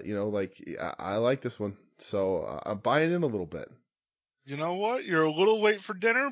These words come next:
Speaker 2: but hey,
Speaker 1: Right.
Speaker 2: there's still a seat at the table for
Speaker 1: Not,
Speaker 2: you. You're
Speaker 1: not
Speaker 2: earning it back.
Speaker 1: since,
Speaker 2: I like it.
Speaker 1: yeah, not since the, the bingo halls in nineteen ninety-five when Taz
Speaker 2: All
Speaker 1: handed
Speaker 2: right.
Speaker 1: me
Speaker 2: All
Speaker 1: that,
Speaker 2: right.
Speaker 1: that baseball jersey when I was front row.
Speaker 2: <laughs>
Speaker 1: Uh,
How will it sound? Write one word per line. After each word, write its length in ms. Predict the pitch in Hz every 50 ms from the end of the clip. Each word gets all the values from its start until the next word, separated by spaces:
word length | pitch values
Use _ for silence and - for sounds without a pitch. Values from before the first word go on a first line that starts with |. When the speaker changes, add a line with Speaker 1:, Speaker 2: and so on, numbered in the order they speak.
| 220
Speaker 2:
but 140 | - 202 185
hey, 240 | 202 208 196 170 135
Speaker 1:
Right. 180 | 110 95 - - _
Speaker 2:
there's 120 | 135 - -
still 180 | - 196 190
a 40 | 180
seat 260 | - - - 202 185
at 80 | 180 160
the 60 | 165 160
table 340 | - - 190 180 160 143 123
for 60 | 135
Speaker 1:
Not, 320 | 139 147 156 175 185 -
Speaker 2:
you. 60 | 123
You're 60 | 131 135
Speaker 1:
not 100 | 156 175
Speaker 2:
earning 80 | 190 170 151
it 100 | 139 -
back. 160 | 160 143 120 180 175 -
Speaker 1:
since, 120 | - -
Speaker 2:
I 40 | 135
like 280 | 139 147 143 131 - -
it. 120 | 92 82 _
Speaker 1:
yeah, 200 | - 117 104 80 -
not 320 | 117 139 151 165 175 -
since 300 | - 190 180 175 175 -
the, 180 | - 143 131 120
the 220 | 107 107 113 107
bingo 400 | 98 120 151 165 170 165 160 160
halls 400 | 156 156 151 147 143 135 127 127
in 180 | 131 123 113 113
nineteen 340 | 123 135 139 135 - 139
ninety-five 720 | 135 135 127 123 123 117 - - 127 120 117 113 113 107 104
when 260 | 101 98 95 92 90 - -
Taz 220 | - 127 131 131 127
Speaker 2:
All 120 | 113 110 135
Speaker 1:
handed 200 | 131 127 120 120 113
Speaker 2:
right. 40 | 117
Speaker 1:
me 360 | 117 117 117 113 110 107 - _ _ _ - -
Speaker 2:
All 160 | 98 110 120
Speaker 1:
that, 160 | 117 120 123 123 -
Speaker 2:
right. 100 | - - - - -
Speaker 1:
that 240 | 127 127 131 127 -
baseball 420 | 127 123 123 - - 123 110 107
jersey 440 | 104 104 110 107 107 98 104 104 101
when 140 | 104 104 110
I 80 | 110 110
was 120 | 113 110 - -
front 200 | - 123 117 98
row. 300 | 104 123 120 107 98 92 151
Speaker 2:
<laughs> 60 | - - - _ - - _ _ - - - _ - - - _ _ _ _ _ -
Speaker 1:
Uh, 580 | 117 117 110 110 107 104 98 98 98 98 92